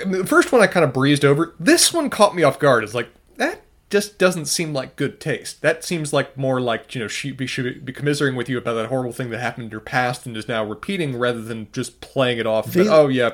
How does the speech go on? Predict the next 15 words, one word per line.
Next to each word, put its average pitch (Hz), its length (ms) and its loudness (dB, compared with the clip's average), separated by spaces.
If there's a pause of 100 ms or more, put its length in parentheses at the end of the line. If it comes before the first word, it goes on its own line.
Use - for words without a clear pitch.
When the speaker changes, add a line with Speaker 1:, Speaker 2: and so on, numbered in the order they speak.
Speaker 1:
but - 120 -4
guys 123 300 0
are 117 60 -6
terrible." 98 420 -6 (160)
Speaker 2:
They 170 160 8
literally 170 560 4
treated 147 460 -4
"Mister 120 320 -6
Daniels 117 480 -6
was 110 160 -10
my 101 140 -8
teacher" 107 500 -10
as 95 160 -10
a 92 80 -12
punchline. 117 500 -10